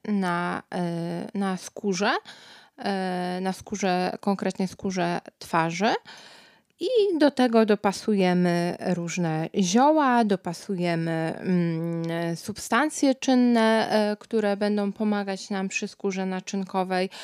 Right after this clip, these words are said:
ale też podpowiemy, e, co zazwyczaj używamy do kosmetyków, ym, ro-, przy, przy tworzeniu kosmetyków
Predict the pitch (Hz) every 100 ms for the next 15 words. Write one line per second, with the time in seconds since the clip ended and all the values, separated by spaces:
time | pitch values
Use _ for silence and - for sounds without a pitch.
0 | - - - 381 311 - 220 - 226 _
1 | 202 202 185 185 175 180 - - 175 170
2 | 175 _ - - 311 277 254 233 233 233
3 | 220 214 - 214 220 208 202 196 196 190
4 | 190 202 - 202 190 190 190 185 - 214
5 | - 190 180 180 180 180 185 185 185 170
6 | 196 - 165 - - 247 - - - 330
7 | - 269 311 311 214 196 - 202 202 196
8 | -